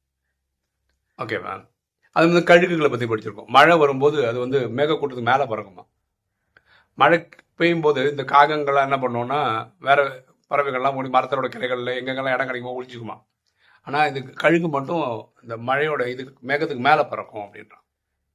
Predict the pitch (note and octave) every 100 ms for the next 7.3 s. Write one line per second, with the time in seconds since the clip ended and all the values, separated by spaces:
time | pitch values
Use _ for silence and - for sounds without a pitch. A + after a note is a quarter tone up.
0 | _ _ _ _ _ _ _ _ - G3+
1 | A3+ F#3 E3 E3+ G#3+ C#4+ D4+ D4 B3+ G#3
2 | D#3+ F3+ F3+ D#3+ D3 C#3+ C#3 D3+ D3 -
3 | B2 A#2+ C3+ E3 G#3+ B3 C#4 C4 A#3 -
4 | - - D3 C#3+ C3 C#3+ D#3+ C3 C3+ -
5 | - _ _ _ _ _ _ _ _ _
6 | _ _ _ _ _ _ _ _ B2 A2+
7 | F#2 A2+ A2+